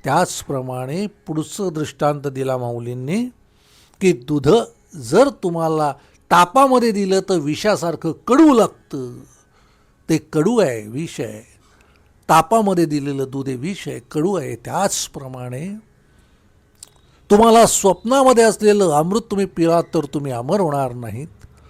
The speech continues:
या सगळ्या गोष्टींचा विचार आहे की तुम्ही या प्रकारची दृष्टी ठेवलीत तर त्या दृष्टीमुळे तुम्हाला भगवंताचा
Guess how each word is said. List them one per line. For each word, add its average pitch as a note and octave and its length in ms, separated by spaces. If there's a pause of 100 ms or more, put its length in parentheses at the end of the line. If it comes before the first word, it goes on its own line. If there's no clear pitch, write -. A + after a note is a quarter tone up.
(440)
या A3+ 100
सगळ्या G3 580
गोष्टींचा G#3 720
विचार E3+ 360
आहे F#3+ 220
की A#3 140
तुम्ही F#3+ 360
या F3+ 140
प्रकारची G#3+ 760
दृष्टी D#3+ 520
ठेवलीत A3+ 640 (840)
तर E3+ 140
त्या F#3 320
दृष्टीमुळे D3 680
तुम्हाला C#3 440
भगवंताचा D#3+ 1200